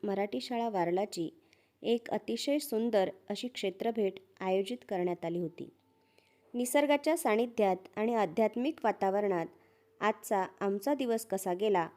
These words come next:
हेच आज आम्ही तुम्हाला या व्हिडिओतून सांगणार आहोत.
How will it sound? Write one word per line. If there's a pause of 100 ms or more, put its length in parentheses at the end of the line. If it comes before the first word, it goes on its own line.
(160)
हेच (160)
आज
आम्ही
तुम्हाला (320)
या
व्हिडिओतून (160)
सांगणार
आहोत.